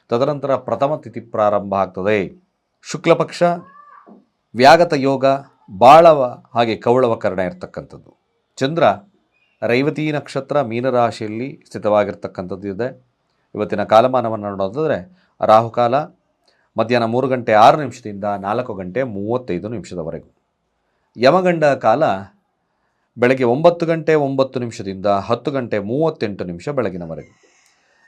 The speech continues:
ಗುಳಿಕ ಕಾಲ ಮಧ್ಯಾಹ್ನ ಹನ್ನೆರಡು ಗಂಟೆ ಎಂಟು ನಿಮಿಷದಿಂದ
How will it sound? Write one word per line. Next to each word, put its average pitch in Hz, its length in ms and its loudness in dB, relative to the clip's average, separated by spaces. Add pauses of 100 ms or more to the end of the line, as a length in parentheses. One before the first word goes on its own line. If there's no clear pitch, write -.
(100)
ಗುಳಿಕ 160 220 2
ಕಾಲ 180 300 8
ಮಧ್ಯಾಹ್ನ 143 420 0
ಹನ್ನೆರಡು 156 300 0
ಗಂಟೆ 143 300 -2
ಎಂಟು 151 220 -2
ನಿಮಿಷದಿಂದ 98 500 -6